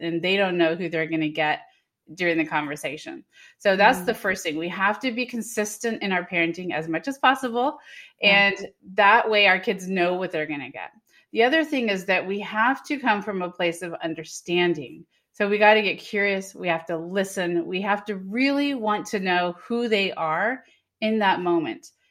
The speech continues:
Speaker 1: instead of who we want them to be. Because when we're always parenting from a place of, "This is how I want them to be, I need to change who they are," they feel that, and that doesn't feel like trust anymore. Then the other thing that we have to do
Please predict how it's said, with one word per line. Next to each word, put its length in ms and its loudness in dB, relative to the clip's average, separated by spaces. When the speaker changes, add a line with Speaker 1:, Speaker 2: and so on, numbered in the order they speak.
Speaker 1:
instead 440 2
of 200 2
who 180 0
we 180 -4
want 360 2
them 180 -4
to 160 -12
be. 300 -16
Because 220 -2
when 220 0
we're 160 0
always 340 6
parenting 440 -4
from 160 -6
a 80 -2
place 340 -2
of, 180 0
"This 180 -4
is 120 -4
how 140 2
I 100 4
want 300 2
them 160 -4
to 160 -4
be, 180 -2
I 80 4
need 200 -2
to 220 -2
change 420 0
who 160 -4
they 200 2
are," 380 0
they 240 6
feel 520 -4
that, 300 2
and 160 -2
that 240 2
doesn't 360 0
feel 160 -4
like 200 -2
trust 320 -10
anymore. 500 -10
Then 140 0
the 120 0
other 200 2
thing 200 0
that 140 -2
we 100 -4
have 300 0
to 80 -10
do 400 -2